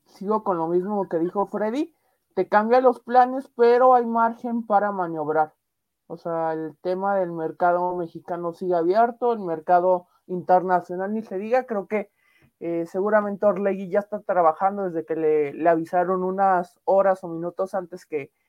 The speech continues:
al público en general y prensa del tema de Manotas, ya está trabajando para ver quién es opción. También, eh, otro punto importante creo que es de que, eh, Furch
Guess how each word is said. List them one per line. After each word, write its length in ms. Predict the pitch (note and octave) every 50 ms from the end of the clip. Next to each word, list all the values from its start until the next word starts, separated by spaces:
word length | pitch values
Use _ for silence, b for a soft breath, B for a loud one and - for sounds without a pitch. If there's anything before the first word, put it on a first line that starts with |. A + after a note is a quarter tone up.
| _ _ _
al 260 | - D3+ D#3+ D#3+ D#3 -
público 400 | - F#3 F#3+ F#3 A3+ A3+ - F#3
en 120 | E3 F3
general 460 | - F3 D#3+ D#3 D#3+ E3+ F3+ F3+ E3+
y 60 | E3+
prensa 540 | E3 - - F3+ F#3 F#3 F3+ F3 - F3+ E3
del 200 | D3+ D#3 D#3 -
tema 220 | - F3+ F3+ G3 G#3
de 60 | A#3
Manotas, 460 | B3+ C4 C4+ C4+ C4 C4 C4 B3+ A3+
ya 100 | G3 F3+
está 180 | F3 - F#3 F3
trabajando 580 | - F#3+ F#3+ F#3 F3+ F#3 - F3+ F3+ F#3+ F#3+ F3+
para 240 | - F3 D#3 D3+
ver 220 | D3 D#3 E3 E3 - _ _ _ _ _ _ _
quién 220 | _ G3+ G#3+ G#3+ G#3+
es 140 | A3 A3+ A#3+
opción. 440 | A3 A3 - B3 B3+ C#4 D4+ E4 _ _ _ _ _ _ _ _ _
También, 460 | - G#3+ G3+ G#3 G#3+ A3 A#3 A#3+ A#3 -
eh, 240 | G3+ G#3+ G#3 F#3 -
otro 460 | - G#3 A3 A3 - - A#3 A#3+ A#3 A#3
punto 300 | A#3+ A#3+ A3+ A3 C4+ C4
importante 680 | A#3+ A#3 - C#4+ C#4+ C#4 C#4 C4+ B3 B3 A#3 A#3+ A#3
creo 180 | A#3 - G3+ F#3
que 140 | - F#3+ F#3
es 140 | F#3+ F#3
de 160 | F3+ F#3+ F3+ E3+
que, 320 | - D#3 D3 - - - _ _ _ _ _ _
eh, 500 | - - - - - - - - - - - _ _ _ _ _ _ _
Furch 480 | _ - G3 G3+ G#3 G#3 - - -